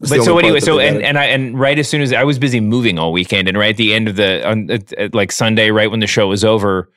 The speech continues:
Speaker 2: um, one of my buddies texted me, "I'm so glad Logan's back." And I was just like,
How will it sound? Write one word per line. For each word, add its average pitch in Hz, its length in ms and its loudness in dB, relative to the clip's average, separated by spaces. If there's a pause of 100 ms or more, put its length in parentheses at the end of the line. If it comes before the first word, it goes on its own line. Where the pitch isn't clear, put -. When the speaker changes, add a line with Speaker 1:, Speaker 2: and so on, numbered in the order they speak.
(400)
Speaker 2:
um, 87 520 0 (200)
one 113 180 -2
of - 20 0
my 104 100 0
buddies 101 320 -2
texted 107 340 -4
me, 95 140 -2
"I'm 101 140 -2
so 104 220 -2
glad 98 240 -2
Logan's 95 440 -4
back." 78 360 -4
And 87 80 -10
I 82 80 -8
was 87 120 -10
just - 220 -10
like, 85 160 -10